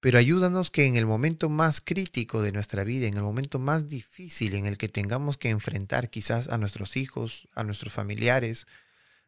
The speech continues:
a personas muy allegadas a nosotros, de repente, Señor, actuemos de mala manera.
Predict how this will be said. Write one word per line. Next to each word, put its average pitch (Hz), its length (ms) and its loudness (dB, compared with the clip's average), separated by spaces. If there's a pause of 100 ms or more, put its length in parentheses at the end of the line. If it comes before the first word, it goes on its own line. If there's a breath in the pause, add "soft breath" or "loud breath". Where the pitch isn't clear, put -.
(100)
a 107 460 4
personas 131 440 2
muy 120 220 2
allegadas 117 480 2
a 107 60 -2
nosotros, 139 640 -6 (580)
de 117 140 0
repente, 117 640 2
Señor, 104 480 -4
actuemos 123 500 -2
de 101 120 -2
mala 101 200 0
manera. - 460 -8